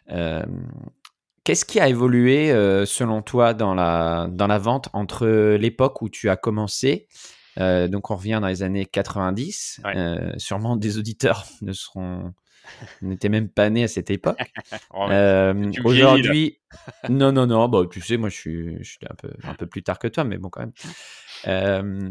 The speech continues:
Speaker 1: ce que je veux dire par là, c'est que, voilà, aujourd'hui, on parle de, de gros hacking, on parle de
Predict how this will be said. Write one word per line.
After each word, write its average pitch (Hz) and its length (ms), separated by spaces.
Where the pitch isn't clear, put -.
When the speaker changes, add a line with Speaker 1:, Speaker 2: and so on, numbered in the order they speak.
Speaker 1:
ce - 100
que 131 80
je 123 80
veux 143 100
dire 151 140
par 147 180
là, 156 120
c'est 131 220
que, 101 720
voilà, 113 180
aujourd'hui, 104 280
on 92 120
parle 90 240
de, 90 200
de 90 120
gros 95 380
hacking, 95 480
on 92 120
parle 92 200
de 87 100